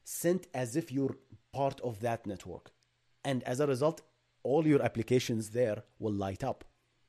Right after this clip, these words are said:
That's the idea of this. Now you might say, "Hussein, what are you saying? How can I, how can you put my machine there?" The idea here, that's the V P N. What, what, what happened here, you establish a, a layer two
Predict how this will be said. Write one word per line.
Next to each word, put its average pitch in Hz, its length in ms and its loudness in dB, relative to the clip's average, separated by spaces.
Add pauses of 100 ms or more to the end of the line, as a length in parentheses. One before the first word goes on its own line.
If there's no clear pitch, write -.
That's 123 220 -4
the 127 100 0
idea 107 400 -4
of 82 100 -16
this. - 180 -18 (380)
Now 113 160 -6
you 120 60 -4
might 120 180 -4
say, 143 100 -6
"Hussein, 117 340 -6 (240)
what 127 120 -4
are 143 60 -2
you 143 120 0
saying? 123 300 -8 (120)
How 120 160 -6
can 135 180 -6
I, 123 120 -4 (240)
how 123 120 -6
can 127 180 -8
you 117 160 -6
put 123 320 -10 (160)
my 110 180 -6
machine 110 380 -6
there?" 113 240 -2 (280)
The - 120 -4
idea 117 360 -2
here, 120 220 -4
that's 107 320 -8
the 98 120 -6
V 98 160 -12
P 95 200 -12
N. 90 100 -12 (340)
What, 110 180 -4 (140)
what, 110 260 -10
what 110 240 -8
happened 156 320 -2
here, 113 220 -4 (260)
you 120 220 -8
establish 151 580 -8 (480)
a, 113 100 -10 (440)
a 107 80 -10
layer 151 540 -6 (380)
two 143 540 -2